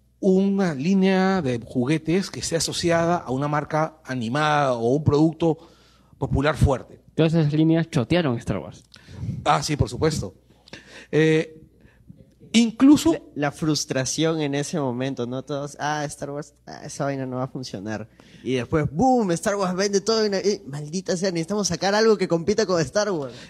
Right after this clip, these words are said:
Speaker 1: Eso debe ser tan
Speaker 2: No,
Speaker 1: frustrante
Speaker 2: lo-,
Speaker 1: como el
Speaker 2: el
Speaker 1: tipo
Speaker 2: el
Speaker 1: este.
Speaker 2: tema no iba por ahí. El tema, eh, de que Kerner aceptó era que tenían menos de un año para sacar los muñecos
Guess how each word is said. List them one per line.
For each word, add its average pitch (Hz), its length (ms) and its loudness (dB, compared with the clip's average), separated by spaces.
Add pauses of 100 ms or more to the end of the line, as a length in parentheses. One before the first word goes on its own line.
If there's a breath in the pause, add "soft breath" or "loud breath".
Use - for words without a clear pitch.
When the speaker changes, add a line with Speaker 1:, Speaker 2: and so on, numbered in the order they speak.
Speaker 1:
Eso 185 160 4
debe 185 200 6
ser 185 160 0
tan 196 240 0
Speaker 2:
No, 208 40 0
Speaker 1:
frustrante 170 520 4
Speaker 2:
lo-, - 40 -4
Speaker 1:
como 143 180 0
el 120 60 0
Speaker 2:
el 170 120 2
Speaker 1:
tipo 175 160 2
Speaker 2:
el 180 60 8
Speaker 1:
este. 170 100 4
Speaker 2:
tema 220 160 4
no 220 100 4
iba 214 160 6
por 202 140 4
ahí. 156 240 6
El 139 120 0
tema, 165 320 2
eh, 143 360 0
de 123 500 0 (140)
que 131 180 0
Kerner 165 360 4
aceptó 147 520 4
era 151 200 2
que 131 380 0 (120)
tenían 156 520 4
menos 160 400 4
de 147 120 4
un 143 120 4
año 147 260 4
para 123 260 -2
sacar 127 260 -4
los 147 440 0 (280)
muñecos 143 560 4